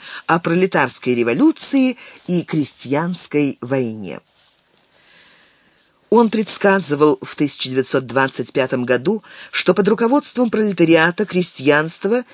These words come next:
может стать и станет великой освободительной силой нашего времени. Но, как и в Советском Союзе, остаётся решающая проблема.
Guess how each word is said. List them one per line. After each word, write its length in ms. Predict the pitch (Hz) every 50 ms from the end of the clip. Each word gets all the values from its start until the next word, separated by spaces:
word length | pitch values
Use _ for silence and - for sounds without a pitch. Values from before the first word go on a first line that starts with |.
| - - - - _
может 360 | 120 135 175 175 165 196 185
стать 520 | - - - - 214 233 247 247 - - -
и 80 | 208 214
станет 840 | 214 - - - - 196 220 233 240 233 233 233 226 - - - - - - - -
великой 800 | 127 139 175 214 190 180 208 247 240 - - - 226 240 233
освободительной 1120 | - - 175 208 - - 156 170 180 170 180 180 160 156 214 214 - 233 220 220 220 214 214
силой 420 | - - - 190 196 190 196 202
нашего 480 | 185 160 170 180 170 - - 170 175 165
времени. 540 | 151 151 151 131 113 95 85 76 71 - - _ _ _ _ _ _ _ _ _ _ _ _ _ _ - - - - - - - - _ _ _ 170
Но, 300 | 180 190 190 190 185 180
как 240 | - 202 196 185 -
и 60 | 175
в 40 | -
Советском 460 | - 185 190 190 185 - - 185 175
Союзе, 640 | - - 185 220 277 330 277 190 127 120 123 101 - - - - - - - -
остаётся 960 | - 156 151 - - - 160 165 170 175 160 151 - - - - 156 151 143 - - - - _ _
решающая 920 | 147 156 175 202 208 - - - 170 151 135 120 123 127 - - 147 143 139
проблема. 640 | - 156 170 170 139 143 139 131 123 120 117 117